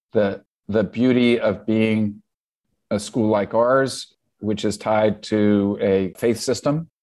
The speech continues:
is that people gravitate to us because meaning and meaningful action are cornerstones to who we are. In our mission statement, we say that we want to develop people who have an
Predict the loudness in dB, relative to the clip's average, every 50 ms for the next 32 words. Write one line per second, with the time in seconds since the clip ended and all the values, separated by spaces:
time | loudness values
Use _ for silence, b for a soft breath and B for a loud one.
0 | _ -2 0 2 2 2 2 0 -2 -4 -10 -14 -6 -2 0 0 0 0 -2 -2
1 | -4 -4 -8 -14 _ _ _ -6 -4 -2 0 0 0 0 2 2 2 2 0 -2
2 | -2 -2 -2 -2 -4 -2 -2 0 0 0 -2 -4 -6 -8 -8 -6 -4 -2 0 2
3 | 2 0 0 -4 -8 -12 -8 -4 0 2 2 4 4 2 2 2 0 0 -2 -2
4 | -6 -10 _ _ _ _ _ _ -6 -2 0 0 0 2 2 2 2 2 2 0
5 | 0 -2 -2 -2 -4 -4 -4 -6 -6 -6 -6 -6 -8 -10 -12 _ _ _ _ _
6 | _ _ -4 -2 0 2 2 2 2 2 2 0 -2 -4 -6 -4 -2 0 0 0
7 | 0 0 -2 -2 -2 -2 -4 -4 -4 -2 -2 0 0 2 2 2 2 0 0 -2
8 | -4 -2 0 0 0 0 0 0 0 2 0 0 -2 -2 -4 -6 -4 -2 -2 -2
9 | -2 -4 -8 -10 -12 -12 -14 -16 _ _ _ _ _ _ _ _ -2 0 0 0
10 | 0 -2 -4 -2 0 2 2 4 4 2 2 0 -2 -4 -4 -2 -2 -2 -4 -4
11 | -4 -4 -4 -4 -2 -2 -4 -6 -8 -12 -10 -10 -10 -10 -6 -6 -4 -2 -2 -2
12 | -2 -4 -4